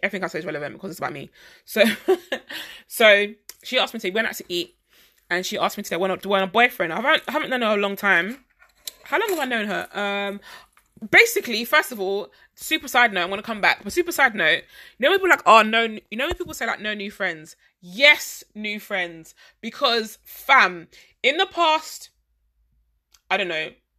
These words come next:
less than a year, maybe a year max, I swear to you, every single person that I've connected with is a flipping quality human.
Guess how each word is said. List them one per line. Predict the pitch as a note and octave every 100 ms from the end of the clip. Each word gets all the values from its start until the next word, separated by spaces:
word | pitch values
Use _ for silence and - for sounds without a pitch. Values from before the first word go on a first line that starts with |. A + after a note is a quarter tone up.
| _ -
less | G3+ A#3 -
than | A3+
a | G3+
year, | F#3+ G3 A#3+ D#4+ F#4+ _ _ _ _ _ _ _ _ _ _
maybe | G3+ G#3 A3+
a | G#3
year | G3 G3 G3+
max, | G3+ F#3+ - - - - _ _ _ _ _ - G#3 _ -
I | D#4
swear | - - D#4 D#4+ E4+
to | - G3
you, | F3+ E3+ F3 - _ _ _ _ _ _ _ _ -
every | C4+ D4
single | F4 D#4+
person | D4 C#4 B3+
that | G#3
I've | G#3+
connected | A3 F#3+ G3
with | F3+ F3+ E3+ - _ _ _ -
is | A#3 A#3
a | G#3+
flipping | - - - D#4+ D#4+ D#4 C4+
quality | - - - D#4 C#4+ C#4 D4 B3+
human. | - C4 B3 E3+ D3 D#3+